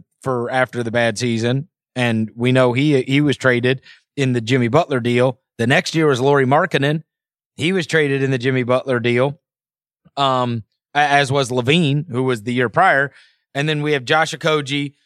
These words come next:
um, who's only in his second year, so impossible to judge. And then Culver, who both of us do like and was a function of the Dario Saric trade. But they have not built around Towns. I know I'm not,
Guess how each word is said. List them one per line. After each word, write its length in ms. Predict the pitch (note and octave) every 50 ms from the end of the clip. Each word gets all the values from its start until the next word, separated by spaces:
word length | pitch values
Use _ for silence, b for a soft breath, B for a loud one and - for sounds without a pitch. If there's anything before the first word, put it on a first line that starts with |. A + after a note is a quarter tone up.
| _ _ _ _ -
um, 260 | A#2+ B2 A#2+ A#2 A2+
who's 160 | A#2+ C3 B2+
only 220 | B2+ D3 D3 D3 D3+
in 80 | D3+
his 120 | D3 C#3+ -
second 280 | - D3 - - C#3+
year, 200 | C#3 C#3 C3+ C3+
so 140 | B2+ - C3
impossible 380 | B2 A2+ C3+ C3 A#2+ B2 B2 B2
to 80 | A#2+
judge. 240 | A2 A#2+ A#2+ A#2 A#2+
And 60 | C3
then 100 | C#3 C#3
Culver, 360 | - - C4+ A#3+ E3+ A2 F#2 F2
who 160 | F#2 C3 C3 A#2+
both 240 | A#2+ C#3+ C#3 -
of 80 | D3 C3+
us 160 | C3+ C3 -
do 280 | G2+ G2 G#2 C3+ C3 B2+
like 460 | A2 B2 D#3 D#3 A2+ G#2 B2 - - b b b b b b _ -
and 160 | B2+ B2+ B2+
was 100 | B2 A2+
a 80 | A#2+
function 460 | - - C#3+ C3+ B2+ - - C3 A#2+ A#2+
of 100 | A2 G#2
the 140 | A2+ A2
Dario 320 | G#2 G2 B2+ B2 A#2 A2+ A2
Saric 420 | A2 - F3+ E3+ D3 A#2+ - -
trade. 380 | - - A#2 G2+ F#2 F#2+ G2 -
But 260 | C#3+ C#3 C3 A2+ - B B B B B B B _ _ _ _ -
they 180 | - F3+ G3
have 140 | F#3+ F3+ D#3
not 360 | D3+ D#3+ D#3 C#3 A#2 G2 F#2
built 320 | - F#3 F#3 F3 E3 - -
around 500 | C#3+ C3 C3+ C3+ B2+ B2 A#2 A2+ G#2 -
Towns. 540 | - F#3 F3 D#3 C3 A#2 A2 G#2+ G#2 G#2
I 100 | B2 B2
know 160 | B2+ B2+ B2+ A#2+
I'm 140 | A#2 A#2
not, 240 | A2+ A2+ G#2+ G2+ -